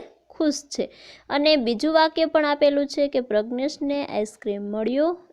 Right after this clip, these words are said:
એટલે ખુશ છે. તો જો અહીં ઉપર તેથી હતું સંયોજક અને અહીં શું આપેલું છે?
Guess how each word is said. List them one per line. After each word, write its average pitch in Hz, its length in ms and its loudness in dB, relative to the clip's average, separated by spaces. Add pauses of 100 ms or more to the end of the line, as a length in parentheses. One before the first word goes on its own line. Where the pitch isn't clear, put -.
એટલે 262 520 0 (160)
ખુશ 214 500 -4 (260)
છે. - 260 -4 (320)
તો 208 80 -2
જો 226 200 0
અહીં 220 260 -4
ઉપર 247 460 0 (260)
તેથી 349 380 2
હતું 240 220 0
સંયોજક 208 580 -4
અને 208 160 -2
અહીં 226 160 -4
શું 277 240 -4
આપેલું 262 340 -4
છે? 269 480 0